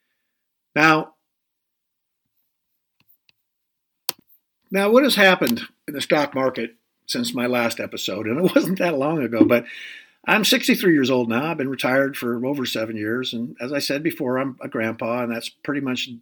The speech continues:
docile compared to the crazy financial world we've been living in. The China trade war is still in flux, with very little news on solving it because this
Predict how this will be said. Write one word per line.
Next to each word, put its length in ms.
docile 520
compared 340
to 60
the 20
crazy 380
financial 500
world 160
we've 80
been 140
living 240
in. 140
The 80
China 520
trade 420
war 220
is 60
still 220
in 60
flux, 420
with 220
very 360
little 220
news 240
on 80
solving 400
it 100
because 540
this 280